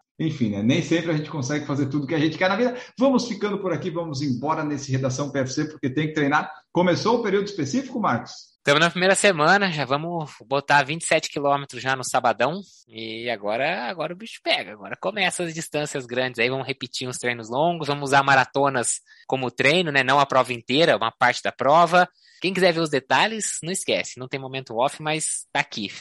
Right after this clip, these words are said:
Speaker 2: tá falado. Vai lá no YouTube, Em Busca do Pace Boston, nossa série que sai toda segunda, às vezes na terça-feira. Corre lá, assiste lá, que vocês vão ver todos esses detalhes, esses treinos longos, a quebradeira depois do, <laughs>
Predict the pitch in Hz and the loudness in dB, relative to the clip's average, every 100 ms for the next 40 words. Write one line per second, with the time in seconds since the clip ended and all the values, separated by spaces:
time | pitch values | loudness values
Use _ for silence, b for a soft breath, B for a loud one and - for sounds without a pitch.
0 | - 120 - 143 123 95 - 127 120 127 | -8 -6 0 2 4 0 0 0 2 2
1 | 127 123 131 139 151 - B B B _ | 0 -8 -6 -4 -4 -6 B B B _
2 | 147 156 - 135 139 135 107 131 151 - | -8 -4 0 0 0 -2 2 4 4 2
3 | 135 127 113 - 139 - 123 131 131 - | -2 -4 -4 0 0 2 -2 -2 -4 -4
4 | 110 120 175 185 156 170 180 135 113 120 | -4 -6 -2 2 2 4 4 4 2 -2
5 | 147 131 120 117 107 - 117 - 170 202 | -2 -2 -6 -6 -8 -10 -8 0 4 4
6 | 196 _ _ 139 143 120 127 147 143 - | 0 _ _ 2 2 4 4 6 2 0
7 | 147 - 120 127 - 143 123 127 131 127 | -8 -6 2 2 2 -6 -6 -8 -6 -6
8 | 139 127 135 120 113 123 135 131 113 - | -4 -4 -4 -4 0 4 4 2 -6 -10
9 | - 120 120 107 117 139 143 143 143 - | -6 -6 -6 -6 -4 -4 -4 -6 -6 -10
10 | B B B B B - 131 123 117 120 | B B B B B -2 0 2 2 4
11 | 143 135 117 - 123 117 117 113 - | 2 2 -2 -2 -2 0 0 0 -2